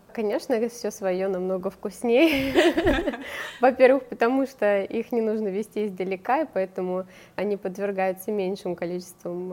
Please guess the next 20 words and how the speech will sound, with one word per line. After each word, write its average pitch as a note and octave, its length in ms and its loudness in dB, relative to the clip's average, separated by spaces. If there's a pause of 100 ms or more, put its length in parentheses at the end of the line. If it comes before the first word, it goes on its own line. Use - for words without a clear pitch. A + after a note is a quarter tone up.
обработок. G#3 800 0 (400)
С - 20 -12
грядки G#3 800 -2
рядышком, F#3 720 -4
сразу F#3 440 -4
прямиком F3+ 500 -4
к - 60 -14
нам F#3 220 0
на G#3 120 -2
стол. F3+ 320 -4 (320)
Уже A3 240 0
действительно G3+ 760 -4
начали F#3+ 440 -4
и F#3+ 80 -2
микрозелень A3 680 -2
выращивать F#3+ 520 -4
в - 40 -20
Калининграде, F3+ 920 -4
и E3 180 -6
овощи, G#3 560 -4